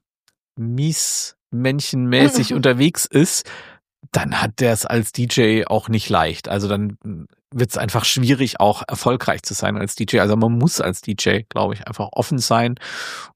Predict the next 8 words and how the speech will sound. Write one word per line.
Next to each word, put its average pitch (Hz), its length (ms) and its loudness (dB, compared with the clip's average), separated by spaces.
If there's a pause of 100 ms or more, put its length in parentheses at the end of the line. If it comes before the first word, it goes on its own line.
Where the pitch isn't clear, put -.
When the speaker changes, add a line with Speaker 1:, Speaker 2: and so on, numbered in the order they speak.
(160)
Speaker 1:
und 104 420 2 (100)
fröhlich 120 520 4
sein. 110 460 2 (440)
Und, 101 320 -2
ähm, 104 400 -2 (300)
ja, 98 240 0 (140)
dann 107 220 -4
Speaker 2:
Und 247 200 0